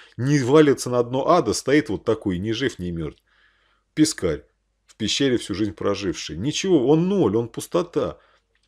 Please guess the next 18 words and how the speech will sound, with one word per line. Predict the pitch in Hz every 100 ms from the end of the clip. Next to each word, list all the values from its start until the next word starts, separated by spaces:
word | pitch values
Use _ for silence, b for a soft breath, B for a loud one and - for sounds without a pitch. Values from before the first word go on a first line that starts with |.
| _ _ _ _
Человек — | - 120 117 135 165 160
это | 101 104
источник | - 135 127 127 117
чего? | - 127 135 135 73 - _
Счастья, | - - 135 127 - - 78
радости, | 117 123 92 - 82
благости | 101 127 101 - 90
через | - 139 120
доставление | 90 92 - 101 110 151 123 85
кому-нибудь | 92 90 131 113 95 92 104
удовольствий. | 107 127 151 143 - - 76 - b b b b
Как, | 104 95 90 - - -
кем | 139 139
является | 95 98 113 107 -
Бог, | 95 123 -
наш | 87 80
Творец, | - 101 120 -
Создатель, | 98 90 135 131 98